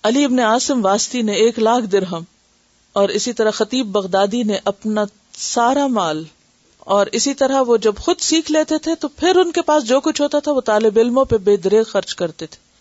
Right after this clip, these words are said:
یعنی وہ صرف اپنے سیکھنے پر نہیں بلکہ سیکھنے کے بعد آگے جن کو سکھاتے تھے ان پہ بھی مال خرچ کرتے۔ اس میں عبداللہ بن مبارک کا واقعہ آپ نے سنا ہوگا کہ کس طرح انہوں نے سال کو تین حصوں میں بانٹ رکھا تھا، ایک حصہ سیکھنے سکھانے کے لیے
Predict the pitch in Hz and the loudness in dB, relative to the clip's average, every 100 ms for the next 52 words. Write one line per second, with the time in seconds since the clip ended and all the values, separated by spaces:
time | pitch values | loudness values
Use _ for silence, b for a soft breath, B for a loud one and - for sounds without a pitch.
0 | _ _ _ - 190 202 202 196 269 247 | _ _ _ -6 -2 2 2 2 0 0
1 | 233 277 277 254 254 262 262 240 254 294 | -2 -4 -4 -4 -2 -2 0 0 0 -2
2 | 240 226 214 - 285 269 247 220 220 269 | -2 -2 -2 -2 -2 -2 -2 0 2 0
3 | 294 _ - 226 240 269 247 240 226 208 | -2 _ -2 0 0 0 0 0 -2 -2
4 | 233 226 277 277 285 285 349 320 330 240 | 0 0 0 0 0 2 0 0 0 0
5 | 233 208 - - 165 - 156 _ _ _ | 0 -2 -2 -4 -4 -6 -12 _ _ _
6 | _ _ _ _ _ _ _ _ 247 233 | _ _ _ _ _ _ _ _ -8 -4
7 | 269 269 339 - 214 214 269 269 247 233 | -2 -4 -6 -8 -6 -2 0 0 0 0
8 | 202 214 240 233 208 196 208 202 185 190 | 0 0 0 -2 -2 -2 -2 -2 -2 -6
9 | - 185 196 180 180 175 185 240 - 214 | -4 -4 -4 -6 -8 -8 -8 -8 -6 -4
10 | 202 190 _ _ _ - 214 226 214 202 | -2 -4 _ _ _ -6 0 2 0 0
11 | 202 220 247 - 220 269 294 233 - 214 | 0 0 0 0 0 0 -2 -2 0 -2
12 | 202 175 175 170 165 170 160 156 _ _ | 0 0 -2 -4 -8 -8 -14 -18 _ _
13 | _ 208 240 262 247 - 294 320 _ _ | _ 2 2 2 -2 -2 -4 -6 _ _
14 | _ _ - - 233 226 262 254 233 226 | _ _ -16 -6 -6 -2 -2 -2 -2 0
15 | 254 254 254 247 | -2 -4 -4 -6